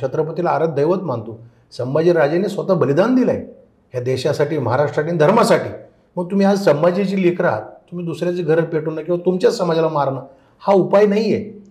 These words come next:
चर्चा करा, संवाद करा, बैठक घ्या, बसा, कायदे तज्ज्ञांशी चर्चा करा, सुप्रीम कोर्टात फाईल पिटिशन करा. केवळ माझ्याकडे उद्याची उद्या जी आर आणा, आंदोलन, आरक्षण द्या असं होत नसतंय.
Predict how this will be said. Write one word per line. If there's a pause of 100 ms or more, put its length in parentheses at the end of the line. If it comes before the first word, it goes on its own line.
(260)
चर्चा
करा,
संवाद
करा,
बैठक
घ्या,
बसा, (220)
कायदे
तज्ज्ञांशी
चर्चा
करा, (160)
सुप्रीम
कोर्टात
फाईल
पिटिशन
करा. (360)
केवळ
माझ्याकडे
उद्याची
उद्या
जी
आर
आणा,
आंदोलन,
आरक्षण
द्या
असं
होत
नसतंय.